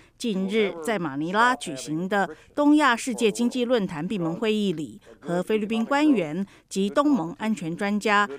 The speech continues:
探索了这个新的结构。主要的组成部分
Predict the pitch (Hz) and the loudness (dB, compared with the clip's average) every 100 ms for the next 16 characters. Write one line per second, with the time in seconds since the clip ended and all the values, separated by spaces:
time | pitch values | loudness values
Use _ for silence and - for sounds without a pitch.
0 | - - 330 277 - 156 139 143 - 175 | -14 -2 2 2 2 -6 -8 -12 -10 -8
1 | 151 - 180 156 147 135 - 208 196 165 | -8 -4 -2 -2 -6 -10 -2 2 2 0
2 | 143 - 131 151 180 202 185 170 147 165 | -10 -18 -14 -6 -2 -2 -2 -6 -12 -8
3 | 170 254 208 247 233 202 | -4 -2 -2 0 0 0